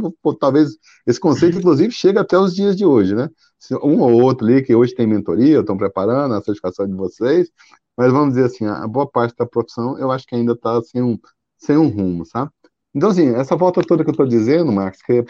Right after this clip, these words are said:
pa-, eu, eu tenho uma percepção que eu gostaria de a gente começar a, a conversar. Porque realmente o modelo que veio foi um me-, um modelo americano de personal,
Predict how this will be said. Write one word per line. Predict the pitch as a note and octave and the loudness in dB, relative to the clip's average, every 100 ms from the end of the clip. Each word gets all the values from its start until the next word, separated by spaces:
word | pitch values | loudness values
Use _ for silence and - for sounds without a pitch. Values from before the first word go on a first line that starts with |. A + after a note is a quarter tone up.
| - | -2
pa-, | C3+ | 0
eu, | - B2 B2 | 2 0 0
eu | C3 | -2
tenho | C3 E3 | 0 0
uma | D#3+ | -2
percepção | C3 G#2+ A2 G2+ - C3 | -2 -2 -2 -6 -6 -8
que | C3+ | -4
eu | |
gostaria | C3 C3 B2 B2 | -6 -2 0 0
de | A#2+ | 0
a | A#2+ | 0
gente | A#2+ A#2+ | 0 -2
começar | B2 A#2 A#2 A2+ A#2+ A#2+ - | -8 -8 -8 -6 -4 -6 -10
a, | A2 - - | -12 -12 -10
a | G#2+ - | -10 -8
conversar. | B2+ B2 - E2 E2 _ - _ | -6 -6 -6 -12 -12 _ -20 _
Porque | D3 | 0
realmente | D3 F3 F3 F3 | 2 4 2 2
o | |
modelo | E3+ E3 B2 G3 G3+ | 2 2 4 4 2
que | G3+ B2 | 0 2
veio | A2+ D3+ E3+ | 4 4 4
foi | - - E3+ | 0 2 4
um | F3+ | 4
me-, | D#3 B2+ | -2 -4
um | C3 C3 - | -6 -6 -6
modelo | C3+ B2 C3+ D3+ D3+ | -4 0 0 0 -2
americano | - D3+ E3+ G3 C#3 A2 F#2+ _ _ | -6 0 0 0 0 -2 -4 _ _
de | G2 | -8
personal, | - G#2 A2+ G#2 A#2 C#3 C3+ | -6 -6 -6 -4 -2 0 -2